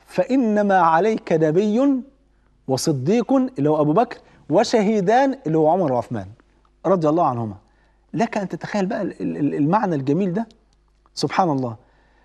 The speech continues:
فالشاهد في الموضوع إن العرش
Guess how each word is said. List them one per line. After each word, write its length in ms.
فالشاهد 380
في 80
الموضوع 440
إن 160
العرش 600